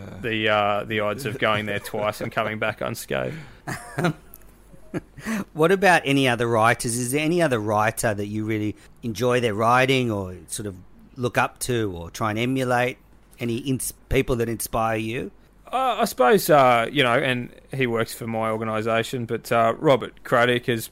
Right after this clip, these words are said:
Speaker 1: I love his writing and I love his take on sport and just, uh, his ability to sort of bring it all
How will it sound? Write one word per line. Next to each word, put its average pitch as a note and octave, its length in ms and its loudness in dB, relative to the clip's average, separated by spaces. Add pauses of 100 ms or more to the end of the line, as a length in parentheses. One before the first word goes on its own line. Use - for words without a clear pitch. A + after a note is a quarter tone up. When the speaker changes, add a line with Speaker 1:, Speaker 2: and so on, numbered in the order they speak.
(460)
Speaker 1:
I A#2+ 60 2
love A#2 260 2
his A#2 220 -2
writing A2+ 520 2
and A2 80 -2
I G#2+ 40 0
love A2 340 2 (160)
his B2 220 -16
take A2 340 0
on A2 220 -2
sport A2+ 560 0
and G#2 240 -4
just, - 280 -8
uh, G#2 240 2 (280)
his B2 160 0
ability B2+ 440 6
to A2 120 0
sort A#2 160 -2
of G#2 160 -6
bring A2+ 180 0
it A2 80 0
all A2 320 0